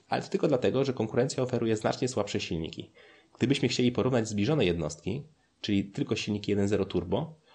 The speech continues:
to wyglądałoby to następująco. Volkswagen Golf siedemdziesiąt dwa tysiące sto dziewięćdziesiąt złotych za sto dziesięć koni,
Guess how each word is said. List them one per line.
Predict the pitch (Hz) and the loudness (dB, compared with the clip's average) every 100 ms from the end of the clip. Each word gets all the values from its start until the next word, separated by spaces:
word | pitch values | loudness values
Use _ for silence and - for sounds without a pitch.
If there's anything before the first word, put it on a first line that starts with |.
| _ _ | _ _
to | 139 | 0
wyglądałoby | 175 180 165 156 147 | 2 4 4 4 4
to | 135 | 0
następująco. | 127 117 92 - - - - _ _ _ - | -2 -2 0 0 -4 -18 -20 _ _ _ -2
Volkswagen | 110 120 120 113 | 0 2 2 2
Golf | 104 92 - | 4 2 0
siedemdziesiąt | - 117 117 110 | -2 -2 -2 -2
dwa | 104 | -2
tysiące | 101 104 95 | -4 -6 -6
sto | 90 107 | -4 -2
dziewięćdziesiąt | 107 92 92 90 | 0 0 -2 -2
złotych | 92 82 - - | -2 -2 -4 -8
za | - 87 | -8 -4
sto | 85 | -4
dziesięć | 87 98 - | -4 -6 -6
koni, | 101 151 | -4 -4